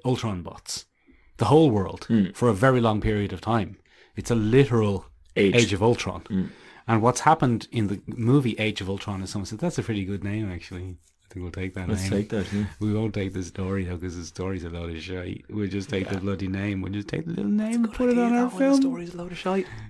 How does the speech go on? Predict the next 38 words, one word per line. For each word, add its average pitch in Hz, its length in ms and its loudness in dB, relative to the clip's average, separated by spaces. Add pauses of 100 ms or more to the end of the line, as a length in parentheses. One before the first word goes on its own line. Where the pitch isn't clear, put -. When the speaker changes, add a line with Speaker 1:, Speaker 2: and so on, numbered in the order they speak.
(140)
Speaker 1:
Yeah. 131 280 2
Well, 196 200 8
that's 196 160 2
what 180 80 4
I'm 143 80 6
saying, 180 260 6
but 131 100 2
I 135 80 4
just 131 120 4
Speaker 3:
Yeah. 123 40 4
Speaker 1:
wouldn't 135 220 4
call 127 140 6
it 117 40 2
an 110 80 0
adaptation. 110 500 0
It's 107 80 2
Speaker 3:
Okay. 92 80 -2
Speaker 1:
just 139 140 2
they've 113 140 4
taken, 113 340 2
they've 110 200 2
taken 160 260 4
the 135 60 2
Speaker 2:
Just 120 200 2
Speaker 1:
name. 113 120 6
Speaker 2:
nicked 117 200 2
a 185 60 0
Speaker 3:
I 185 40 4
Speaker 2:
good - 100 6
Speaker 3:
think 202 140 6
Speaker 2:
name. 110 100 6
Speaker 3:
if 123 60 2
you 135 280 6 (260)
widen 120 380 2
Speaker 1:
Mm. - 20 -4
Speaker 3:
your 107 120 -2
Marvel 110 380 -4
scope 110 560 -4